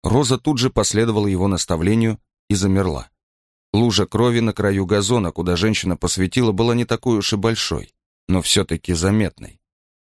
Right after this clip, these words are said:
Роза пошарила фонариком вокруг и обнаружила еще одно кровавое пятно за углом дома, непосредственно на подъездной дорожке. Кровавый след в виде небольших капель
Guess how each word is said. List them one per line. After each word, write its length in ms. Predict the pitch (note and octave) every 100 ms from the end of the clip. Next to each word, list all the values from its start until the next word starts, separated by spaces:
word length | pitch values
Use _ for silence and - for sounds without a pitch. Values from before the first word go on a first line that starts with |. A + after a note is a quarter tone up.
| _
Роза 340 | F#2+ B2 B2+ B2+
пошарила 500 | A#2 - A#2 A2 G#2
фонариком 580 | G#2 G#2+ G2+ F#2+ F#2+
вокруг 440 | F2 F2+ A2 A#2+ - _ _ _
и 80 | G#2
обнаружила 560 | A2+ A#2 B2+ C3+ B2+ A#2+
еще 420 | A#2 A2 - B2
одно 180 | A2+ A2
кровавое 500 | G#2 G2+ G#2 F#2+ F#2+
пятно 320 | G2 - A2+
за 140 | G2
углом 360 | G2+ G2+ G2+ G2
дома, 340 | A2+ E2+ C2+ - _ -
непосредственно 840 | F2+ G2 - A2 A#2+ - A#2 A2+
на 120 | A2
подъездной 540 | - G#2 G#2 F#2 F2+ D#2+
дорожке. 520 | F#2+ F2+ - - - _ _ _ _ _ _ -
Кровавый 460 | F#2 A2 B2 G#2+
след 420 | F2+ A2+ B2+ A2
в 60 | -
виде 300 | D#2+ A2 G2+
небольших 540 | G2+ F#2 G2+ - G2
капель 440 | - A#2+ A#2+ C#2+